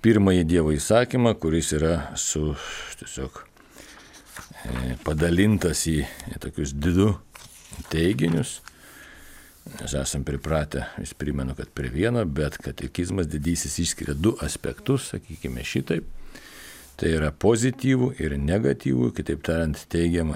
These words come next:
ir neigiamą polius. Ir kol kas dar kalbam apie tą teigiamą polių ir jis skamba šitaip: „Jam vienam tetarnauk.“ Tai yra, katekizmas išdėsto visą, kas susiję su tarnyste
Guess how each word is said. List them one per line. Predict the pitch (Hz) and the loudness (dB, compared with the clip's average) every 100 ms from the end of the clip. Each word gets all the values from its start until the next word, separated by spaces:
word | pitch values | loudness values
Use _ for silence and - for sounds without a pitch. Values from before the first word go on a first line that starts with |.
| - | -4
ir | 69 - - | -8 -6 -2
neigiamą | 78 90 117 139 - 131 | 2 2 4 2 2 0
polius. | - 135 139 131 - - _ - - - - - - - | 4 4 4 0 -4 -12 _ -20 -20 -20 -20 -20 -20 0
Ir | - 165 | 4 4
kol | 170 107 85 | 4 2 4
kas | 110 110 | 2 2
dar | 85 113 | 2 0
kalbam | - 90 110 101 90 | 2 0 2 2 4
apie | 92 - 85 | 2 2 -2
tą | - 85 | 0 0
teigiamą | 90 - 95 92 90 85 76 | 0 2 4 4 4 2 2
polių | 82 80 110 139 127 - 80 | 2 2 4 2 0 -6 -2
ir | 85 76 - 80 | 0 -2 -6 -6
jis | 82 - - | -4 -4 -6
skamba | - 85 82 73 69 | -2 0 0 0 -2
šitaip: | - - 113 - | -4 -2 -4 -2
„Jam | 82 92 92 - | 0 2 0 -2
vienam | 78 80 78 78 | -2 0 0 -2
tetarnauk.“ | 76 104 - 85 87 69 - | -2 -4 -2 0 2 0 -6
Tai | - | -8
yra, | 65 - - - - - - - | -8 -8 -14 -20 -20 -20 -18 -10
katekizmas | - 82 - 107 104 - | -8 -6 -2 0 0 -2
išdėsto | 78 82 95 - 80 | -2 0 0 0 0
visą, | 110 - 98 | 2 2 0
kas | 101 101 | 0 0
susiję | - - - 95 107 | -2 -2 0 2 2
su | - - 90 | 2 -2 -2
tarnyste | - - 78 73 82 80 - 78 | -2 -2 -2 0 0 -2 -4 -4